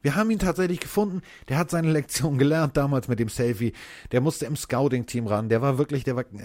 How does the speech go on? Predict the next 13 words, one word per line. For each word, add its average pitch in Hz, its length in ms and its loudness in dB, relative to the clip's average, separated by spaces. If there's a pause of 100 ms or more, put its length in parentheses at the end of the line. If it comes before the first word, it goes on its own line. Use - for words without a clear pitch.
(100)
so. 147 200 0 (380)
Und 156 240 -6
es 135 160 -8
hat 185 160 0
funktioniert. 185 560 -4 (100)
Und 123 140 -4
dann 143 220 0
geht - 320 -4
Ron 151 180 0
Rivera 113 460 0
in 76 80 -8
sein 76 180 -6
Bett 156 240 -2